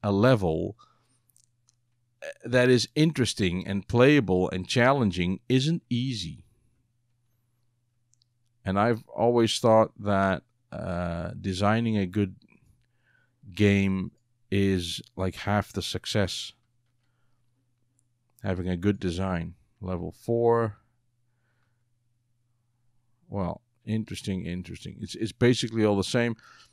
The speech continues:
There is this one level that I, I think it's this one.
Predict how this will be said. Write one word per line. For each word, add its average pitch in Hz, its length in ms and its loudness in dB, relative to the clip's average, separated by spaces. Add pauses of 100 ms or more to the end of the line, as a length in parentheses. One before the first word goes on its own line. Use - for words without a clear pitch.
(280)
There 117 220 8
is 143 160 8
this 139 240 4
one 131 340 6
level 135 360 6
that 131 120 6
I, 131 220 2 (520)
I 110 40 0
think 117 240 -4
it's - 160 -8
this 120 320 -4
one. 123 340 -2